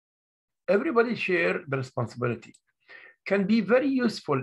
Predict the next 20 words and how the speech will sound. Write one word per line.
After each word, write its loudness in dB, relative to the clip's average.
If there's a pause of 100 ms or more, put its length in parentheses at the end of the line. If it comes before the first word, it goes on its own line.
(120)
in -2
business. -6 (1120)
It's -2
exactly -2
like 2 (160)
M 2 (140)
B -2
O 0 (360)
or 0
what 0
we -4 (180)
say -6
management 0
by 0
objectives, -2 (480)
use, 0 (100)
apply 4 (100)
the 4
laissez-faire 0 (200)
principle. -4